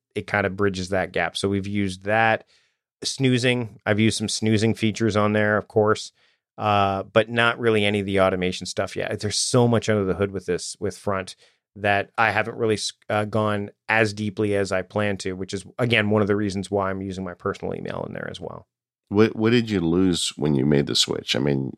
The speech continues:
Speaker 2: having used traditional Gmail or, or mail applications,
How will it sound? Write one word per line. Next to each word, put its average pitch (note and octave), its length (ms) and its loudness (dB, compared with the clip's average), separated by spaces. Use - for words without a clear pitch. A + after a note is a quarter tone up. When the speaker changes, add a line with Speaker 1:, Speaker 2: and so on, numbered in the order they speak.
Speaker 2:
having E2+ 320 2
used D2+ 260 2
traditional C#2 560 0
Gmail C#2 560 2
or, B1+ 480 -2
or B1 100 0
mail C2 300 2
applications, - 920 -4